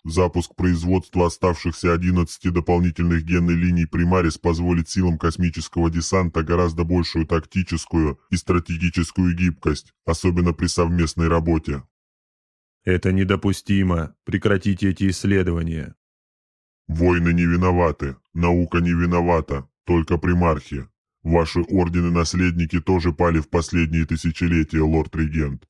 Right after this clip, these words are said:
Speaker 1: но о них мы не умалчиваем".
Speaker 2: "Я сказал нет",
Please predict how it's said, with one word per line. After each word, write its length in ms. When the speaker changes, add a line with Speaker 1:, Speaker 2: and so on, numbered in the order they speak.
Speaker 1:
но 200
о 60
них 220
мы 140
не 80
умалчиваем". 880
Speaker 2:
"Я 340
сказал 600
нет", 600